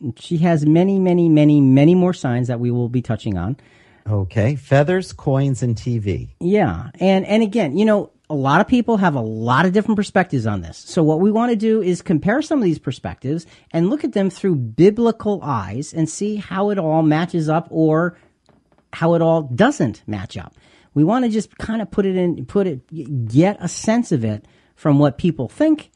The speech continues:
Speaker 1: and from what the Bible actually says.
Speaker 2: With this subject, Rick, something came to mind. In Exodus twenty-five eighteen to twenty-two, in the tabernacle in the wilderness, God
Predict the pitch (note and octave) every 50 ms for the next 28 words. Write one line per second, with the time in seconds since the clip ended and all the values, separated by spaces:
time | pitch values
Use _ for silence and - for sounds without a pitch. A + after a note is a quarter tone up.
0 | _ - C#3+ C3 - D#3 D3 C#3+ C3+ - B2+ A2+ A#2+ A#2+ C3 C3+ C3 C3 A#2 -
1 | A2+ A2+ - - - G2 G2+ G2 - - - - - - - - - - _ _
2 | _ _ _ _ _ _ _ - - - - - _ - D#3 D#3+ - F#3+ F#3 F3
3 | - - F3 E3 D3 - A2 G2+ F#2 - G#2 G2+ G2 G2 - - - - _ _
4 | - - - D3 - D3 A#2+ G#2 - C3 B2 A#2+ - - A2+ G2 G2 G2+ G#2 G2+
5 | F#2+ F2+ F2 E2+ E2 - - G#2+ G2+ G2 - B2 D3 C#3+ - D#3+ C3+ B2+ G2+ -
6 | - - D3 C3+ B2+ B2+ A2+ - - A#2+ A2+ A2+ A2+ A2+ G2+ G#2+ G#2 A2 A2+ -
7 | - - A#2+ G#2+ G2+ G2 F2+ - - A#2 G#2+ G#2 F#2 - - - C3 A2 F2+ D#2+
8 | E2 E2 - _ _ - _ - - - - B2 A#2+ A#2 A2+ G2+ - - E3 E3+
9 | F3+ D#3+ D3 A#2+ A#2 G#2 G#2 G#2 - A#2+ G#2+ G#2+ G#2 G#2 G2+ F#2 G2 A#2+ C3 C#3
10 | C3+ A2 E2+ E2+ E2 E2 E2 - - _ _ _ _ _ _ _ - G2 F#2 C3+
11 | C3+ D3+ E3+ F#3+ G3+ F#3+ E3+ D3+